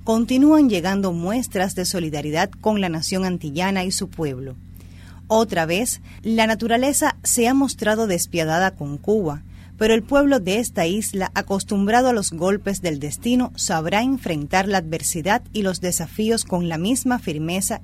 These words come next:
que ha caracterizado su conducta a lo largo de su historia. Estas fueron las palabras del académico y ensayista francés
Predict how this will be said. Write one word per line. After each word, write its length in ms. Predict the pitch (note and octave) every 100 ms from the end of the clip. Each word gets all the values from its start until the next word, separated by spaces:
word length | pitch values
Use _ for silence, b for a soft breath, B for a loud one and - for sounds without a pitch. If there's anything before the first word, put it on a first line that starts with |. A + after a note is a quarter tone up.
| -
que 160 | F3+ F3+
ha 80 |
caracterizado 880 | A#3+ C4 A3+ - D#3+ D3+ - E3+ F#3
su 160 | - F3+
conducta 680 | D3 D3 D#3 A3+ - G#3+ -
a 80 | G3+
lo 100 | D#3+
largo 320 | E3 F3+ F3+
de 120 | E3+
su 100 | -
historia. 560 | F3 - E3+ C#3+ C3 - - B B B B B
Estas 520 | G#3 C4 - C#4 B3 B B B
fueron 380 | - G3+ C#4 C4+
las 140 | B3+
palabras 500 | G3+ D#3+ E3 F3+ G3
del 160 | F#3+ F3
académico 560 | E3 D3 F3+ G#3 G#3
y 100 | F#3
ensayista 640 | D#3+ D#3 D#3 D3+ F#3+ - G3+
francés 640 | F3 C#3+ C#3+ A3 B3